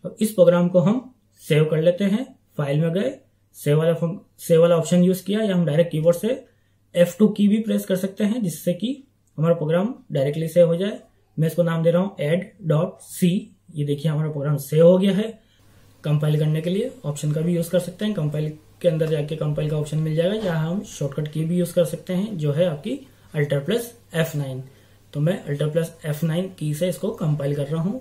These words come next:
Program मेरा successfully compile हो गया है। अब इस program को run करना है, मैं shortcut की control plus F नाइन का यूज कर रहा हूँ जिससे program मेरा run हो जाए।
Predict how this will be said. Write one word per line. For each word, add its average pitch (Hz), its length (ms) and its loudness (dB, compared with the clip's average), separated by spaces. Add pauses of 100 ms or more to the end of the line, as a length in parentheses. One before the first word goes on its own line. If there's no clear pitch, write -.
Program 143 280 -2
मेरा 147 160 0
successfully 151 500 -8
compile 151 360 0
हो 160 80 0
गया 165 180 2
है। 190 180 -6 (360)
अब 165 80 0
इस 156 100 0
program 151 300 -2
को 156 80 -2
run 143 220 -2
करना 170 320 -2
है, 190 140 -2 (600)
मैं 147 240 0
shortcut 156 460 -4
की 190 160 -4 (160)
control 151 380 2
plus 190 360 -4
F 147 240 -4
नाइन 156 200 -2
का 160 60 -4
यूज 151 240 -2
कर 156 120 -4
रहा 175 100 -2
हूँ 202 80 0
जिससे 165 200 -4
program 147 320 -6
मेरा 196 220 -6 (200)
run 202 220 6
हो 156 100 6
जाए। 135 240 -2